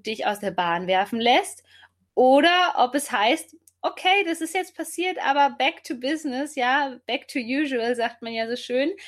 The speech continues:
Ähm, es ist was Blödes passiert, aber ich kenne meinen Fokus und ich weiß, wohin der Weg einfach führen soll.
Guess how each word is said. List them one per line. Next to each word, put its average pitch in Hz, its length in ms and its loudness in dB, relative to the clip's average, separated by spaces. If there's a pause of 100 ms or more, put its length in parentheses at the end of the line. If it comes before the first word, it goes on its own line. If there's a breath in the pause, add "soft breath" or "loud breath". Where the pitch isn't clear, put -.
(380 loud breath)
Ähm, 254 320 0 (400)
es - 180 -6
ist 330 180 -4
was 330 220 -2
Blödes 320 340 -2
passiert, 311 460 0
aber 277 420 4 (140)
ich 320 460 -4
kenne 294 340 0
meinen 254 320 -2
Fokus 277 560 -4
und 262 100 -4
ich 254 120 -4 (100)
weiß, - 420 -4
wohin 285 480 -2
der 214 300 -2
Weg 294 320 -2
einfach 240 480 -4
führen 311 580 -2
soll. 170 380 -4